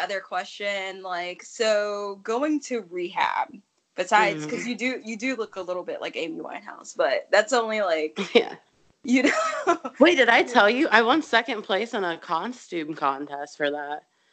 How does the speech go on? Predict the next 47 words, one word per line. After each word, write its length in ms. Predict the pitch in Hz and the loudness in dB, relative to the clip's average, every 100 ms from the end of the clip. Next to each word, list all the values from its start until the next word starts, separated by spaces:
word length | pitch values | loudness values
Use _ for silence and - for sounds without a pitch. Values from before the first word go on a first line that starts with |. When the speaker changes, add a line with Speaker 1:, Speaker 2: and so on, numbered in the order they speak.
| - | -2
Speaker 1:
Are 80 | 247 | -2
you 140 | 247 | 0
serious? 560 | 262 262 277 311 392 - | -4 -2 0 0 -4 -8
For 140 | 269 | 0
Speaker 2:
Yeah, 260 | 285 349 175 | 4 4 4
Speaker 1:
how 80 | 180 | 2
Speaker 2:
everybody 300 | 240 247 269 | 2 2 2
Speaker 1:
old? 60 | 277 | 0
Speaker 2:
went 180 | 233 | -4
crazy 480 | - 214 220 254 208 | 0 2 2 0 -2
when 100 | 175 | 0
I 100 | 170 | 2
was 180 | 180 185 | 0 -2
like, 260 | 190 190 190 | -2 -2 -2
"Yeah, 180 | 196 | -2
I'm 100 | 196 | 0
the 80 | 151 | -2
Amy 200 | 160 170 | -2 -2
Winehouse 600 | 175 160 165 185 156 156 156 | -2 -2 -6 -6 -8 -8 -6
that 160 | 165 | -4
went 240 | 165 175 170 | -4 -6 -4
to 280 | 160 156 151 | -4 -4 -6
rehab, 680 | 160 214 160 139 131 135 | -8 -8 -6 -8 -8 -10
bitches," 460 | - - 185 180 160 | -10 -10 -4 -4 -4
and 120 | 151 | -4
I, 160 | 147 143 | -4 -2
they 140 | 151 | -2
were 120 | 156 | -2
like, 240 | 165 170 - | -2 -4 0
"Oh 180 | 392 370 | 2 4
my 280 | 349 339 330 | 4 2 0
God." 460 | 359 349 330 262 - | 0 0 0 -2 -2
Yeah, 280 | 180 147 135 | -2 -2 -6
I 60 | 156 | -8
got 280 | 156 175 - | -6 -6 -4
that. 220 | 762 807 831 855 679 - 508 - 427 427 | -4 -4 -6 -10 -12 -6 -6 -2 -4 -2
<laughs> 460 | 359 349 349 - 320 | -4 2 2 2 -12
Speaker 1:
<laughs> 420 | - 302 - 247 | -12 -12 -4 4
Speaker 2:
You 100 | 262 | 6
know, 380 | 262 233 233 214 | 6 4 2 0
I, 80 | - | -2
you 140 | 214 233 | 0 0
know 180 | 233 | 0
who 80 | 277 | 0
I 140 | 240 208 | 0 0
lost 440 | 185 185 208 - | 0 -2 -4 -8
to? 360 | 254 254 262 | -6 -4 -6